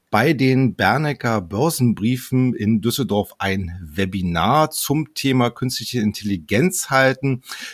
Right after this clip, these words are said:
äh, was für Chancen und Risiken sich daraus ergeben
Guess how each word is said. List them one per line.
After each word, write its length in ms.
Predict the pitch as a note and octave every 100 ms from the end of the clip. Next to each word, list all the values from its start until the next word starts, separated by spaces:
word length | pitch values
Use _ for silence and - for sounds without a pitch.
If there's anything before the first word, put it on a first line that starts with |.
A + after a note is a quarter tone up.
| -
äh, 200 | A2+ A#2 G#2 -
was 220 | - A2+
für 160 | - B2
Chancen 460 | - B2 C#3+ - A#2
und 120 | G#2
Risiken 580 | F#2 G2+ D3 D#3 C#3+ B2+
sich 360 | B2 A2 - G#2
daraus 600 | - G#2 A2 G2+ A2 G#2 -
ergeben 800 | - F#2 E2+ F#2 C#3 A2 D3+